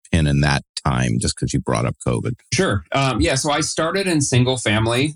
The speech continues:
Speaker 2: and, you know, bought one and bought another and then got into fourplexes a little bit and then moved on to commercial. Like I said, I bought a strip mall that I was in and started buying some other strip malls. By the time that it got to covid,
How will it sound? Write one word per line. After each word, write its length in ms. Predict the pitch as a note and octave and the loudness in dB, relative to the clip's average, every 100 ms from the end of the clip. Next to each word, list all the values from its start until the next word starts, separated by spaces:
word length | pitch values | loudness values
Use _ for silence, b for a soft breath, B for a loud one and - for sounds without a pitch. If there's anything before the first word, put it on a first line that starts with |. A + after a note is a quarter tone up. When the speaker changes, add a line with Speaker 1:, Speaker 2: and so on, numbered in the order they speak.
| - | -4
Speaker 2:
and, 340 | G#2+ G#2+ G#2 | 0 2 2
you 60 | G#2+ | 2
know, 160 | G2+ G2 | 2 0
bought 320 | A2+ A#2 A2 | 0 0 -2
one 340 | A2+ G#2+ G#2 | 0 0 2
and 140 | G2 F#2 | 0 0
bought 180 | A2 | 0
another 540 | G#2+ G#2 G#2+ G#2+ G#2 G2+ | 0 0 0 0 0 0
and 100 | G2 | 0
then 140 | G2+ | 0
got 180 | G2+ G#2+ | 0 2
into 160 | G#2 G2 | 0 -2
fourplexes 720 | - C3 B2 B2+ A#2+ B2 A2 | -2 -4 -2 -2 0 0 0
a 60 | |
little 240 | A2+ A2 G#2 | 2 0 0
bit 340 | G#2+ G#2+ G#2+ - B B | 0 0 -2 -10 B B
and 140 | - A2 | 0 2
then 140 | B2 | 4
moved 260 | B2 C3 A2+ | 2 0 0
on 240 | G#2+ A2+ | 0 2
to 120 | A2 | -2
commercial. 440 | - G2+ G#2 - C#3 | 0 0 0 0 -2
Like 160 | G#2 | 0
I 40 | G2+ | 0
said, 160 | G#2+ | 0
I 80 | G2+ | 0
bought 220 | F#2 G2 G2+ | 0 -2 -2
a 40 | |
strip 260 | G2+ A2 G2 | -2 -2 0
mall 200 | A2 G#2 | 0 0
that 100 | G2+ | 0
I 140 | G#2 | 2
was 180 | G2+ A2+ | 2 2
in 160 | A2 | 2
and 100 | G#2+ | 2
started 280 | G2 G2 F#2+ | 0 0 0
buying 260 | F#2+ G2 G#2+ | 0 2 2
some 180 | - G2 | 2 0
other 200 | G2+ G#2 | 2 0
strip 280 | - G#2 | 0 0
malls. 440 | G2 G2+ G2+ G2+ - B B - | 0 0 0 -2 -4 B B -4
By 140 | C3+ C#3 | -2 0
the 100 | C3+ | -2
time 360 | - D3 F3 | -2 0 0
that 200 | F3 C3 | 0 0
it 160 | A#2+ G#2+ | 0 0
got 320 | A2 G#2+ - | 0 -2 -4
to 240 | - A#2 | 0 0
covid, 720 | A2 - A2+ G#2+ G#2 G#2 G2+ | 0 0 0 2 2 2 0